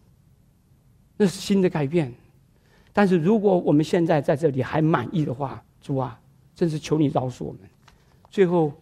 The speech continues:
我再讲一下，我们是要 take action 的时候，我们都知道，if you don't take action,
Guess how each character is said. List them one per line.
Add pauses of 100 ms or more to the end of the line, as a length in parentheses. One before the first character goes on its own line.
(360)
我
再
讲
一
下， (760)
我
们 (920)
是
要
take
action
的
时
候， (960)
我
们
都
知
道， (280)
if
you
don't (1080)
take
action,